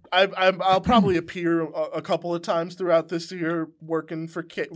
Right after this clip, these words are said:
Speaker 1: Working Cape's
Speaker 2: Yes, sir.
Speaker 1: show. So it's one of those things that I'll probably give an update every time. 'Cause
Speaker 2: Totally.
Speaker 1: probably by the time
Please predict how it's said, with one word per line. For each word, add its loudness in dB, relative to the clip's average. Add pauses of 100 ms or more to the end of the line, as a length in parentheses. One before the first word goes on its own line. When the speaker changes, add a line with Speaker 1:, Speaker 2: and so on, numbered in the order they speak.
(140)
Speaker 1:
Working -6
Cape's -6
Speaker 2:
Yes, 4
sir. 0
Speaker 1:
show. -2 (300)
So 2
it's 2
one 2
of 2
those 2
things -4
that -2
I'll 2
probably -2
give -8
an -6
update -6 (220)
every -4
time. 0
'Cause -10
Speaker 2:
Totally. 6
Speaker 1:
probably 2
by 4
the -4
time -4